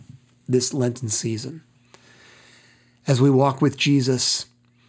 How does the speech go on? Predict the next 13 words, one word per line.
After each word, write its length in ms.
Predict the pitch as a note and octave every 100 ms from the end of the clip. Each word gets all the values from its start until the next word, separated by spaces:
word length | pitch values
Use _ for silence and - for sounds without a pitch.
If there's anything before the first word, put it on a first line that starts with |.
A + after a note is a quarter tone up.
| _
in 180 | - C3
the 60 | B2
very 320 | C3+ C3+ C#3+
midst 480 | C#3 D3+ C#3+ - E3
of 320 | C#3+ B2 B2+
the 80 | A#2+
loneliness 880 | B2 C3+ C#3+ C#3+ C#3 C3 - - - -
and 100 | C3+ -
isolation 960 | C3+ - C#3 C3+ B2 - C3+ B2 C3 - _ _ _ _ - _
that 80 | B2
we've 200 | C3+ C#3
experienced 720 | C3 - E3 D3+ C#3+ C#3 -
in 240 | C#3+ B2+